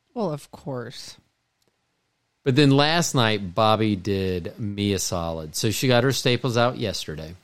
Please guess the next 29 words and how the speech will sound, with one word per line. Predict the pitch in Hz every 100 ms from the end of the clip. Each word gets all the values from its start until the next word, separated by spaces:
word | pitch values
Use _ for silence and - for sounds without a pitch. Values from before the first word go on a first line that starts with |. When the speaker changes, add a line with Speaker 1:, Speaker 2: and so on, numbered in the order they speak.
| _
Speaker 2:
which | - 107
was | 107
Saturday. | - 104 95 87 85 87 120
<clears throat> | _ -
I | 190 190 160
know | 139
this | 131 127
isn't | 131 117
coming | 110 110 107
out | 104
till | 110
Speaker 1:
Oh, | 107
Speaker 2:
Monday. | 101 95 87 90 101 -
Speaker 1:
so | -
Saturday. | 185 196 165 151 156 185 _ _ _ _ _
Speaker 2:
So | - 160
it |
was | 147 127
Saturday | - 165 180 165 135
when | 123 120 117 110 107 101 - _ _ -
she | - 135
got | 110 117 107 104
her | - 104
staples | - - - 107 101 - 95 90 85 - _ -
out. | 85 - - - - - _ _ _ _ _ _ _ _ _ _ _ - _ _ _
And | 107 104 101 98 98 98 95 85 - _ _ _ _ _ -
so | -
last | 117 110 123 135 127 -
night, | 120 110 110 110 107 - -